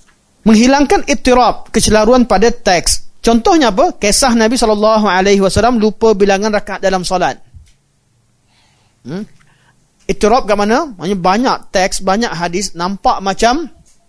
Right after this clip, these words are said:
ittirab. Eh, bertentangan lah. Hadis kata begini, hadis kata begini,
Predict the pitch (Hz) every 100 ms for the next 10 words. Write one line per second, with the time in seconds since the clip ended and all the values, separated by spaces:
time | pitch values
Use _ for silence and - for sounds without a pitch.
0 | _ _ _ _ _ 185 - 214 180 196
1 | 160 156 175 180 247 226 208 - - _
2 | _ _ 170 190 233 208 208 202 233 277
3 | 285 - - 285 220 202 214 226 254 277